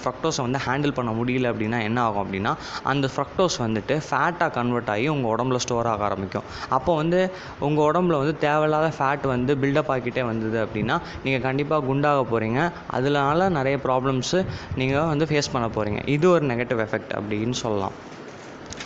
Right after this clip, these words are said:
ஏழாவது negative effect என்ன அப்படின்னா, உங்களுக்கு வந்து sugar அதிகமா சாப்பிட்றனால weight gain ஆகும், diabetes வரும், இந்த மாதிரி நிறைய problems இருக்கு. ஆக்சுவலா உங்க உடம்புல வந்துட்டு கணையம்னு ஒரு பார்ட் இருக்கு, pancreasin இருக்கு. அதுதான் வந்து இன்சுலினை வந்து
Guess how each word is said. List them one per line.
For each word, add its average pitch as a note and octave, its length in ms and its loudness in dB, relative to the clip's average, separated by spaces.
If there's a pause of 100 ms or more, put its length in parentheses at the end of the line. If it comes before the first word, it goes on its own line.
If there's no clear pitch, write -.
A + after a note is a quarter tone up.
(340)
ஏழாவது F#3+ 520 4
negative C3+ 300 2
effect A#2+ 260 0
என்ன A2+ 340 0
அப்படின்னா, G#2 340 0 (420)
உங்களுக்கு D3+ 360 4
வந்து C#3 240 2
sugar D#3 200 2
அதிகமா C#3 400 2
சாப்பிட்றனால A#2 680 2
weight C#3 320 0
gain A#2+ 240 2
ஆகும், G#2+ 480 0
diabetes C3 540 0
வரும், G#2 320 0 (420)
இந்த C#3+ 160 2
மாதிரி D#3 200 2
நிறைய C3+ 280 2
problems B2+ 400 2
இருக்கு. C#3 320 0 (300)
ஆக்சுவலா F#3 440 2 (260)
உங்க D3+ 340 4
உடம்புல F3+ 240 4 (100)
வந்துட்டு B2+ 280 2
கணையம்னு D3+ 460 4
ஒரு B2 120 2
பார்ட் A2+ 240 2
இருக்கு, - 280 0
pancreasin B2 540 2
இருக்கு. G2+ 280 -2
அதுதான் C#3+ 440 2
வந்து C#3+ 160 0
இன்சுலினை D3 560 2
வந்து A2 480 2